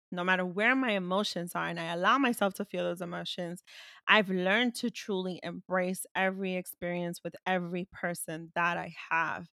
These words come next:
day in and day out, and truly learn from those things instead of making impulsive decisions or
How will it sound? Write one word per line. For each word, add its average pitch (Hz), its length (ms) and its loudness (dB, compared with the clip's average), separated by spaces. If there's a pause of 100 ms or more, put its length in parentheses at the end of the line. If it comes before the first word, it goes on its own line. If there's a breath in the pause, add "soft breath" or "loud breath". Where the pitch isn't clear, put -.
(600)
day 175 260 2
in 165 120 -2
and 165 200 -6
day 165 220 -6
out, 92 360 -4
and 185 180 -4
truly 190 520 -4
learn 185 420 0
from 196 220 -4
those 185 140 -4
things 175 300 -6
instead 180 280 -6
of 180 120 -4
making 175 380 -6
impulsive 175 640 -8 (520)
decisions 175 920 -8
or 180 180 0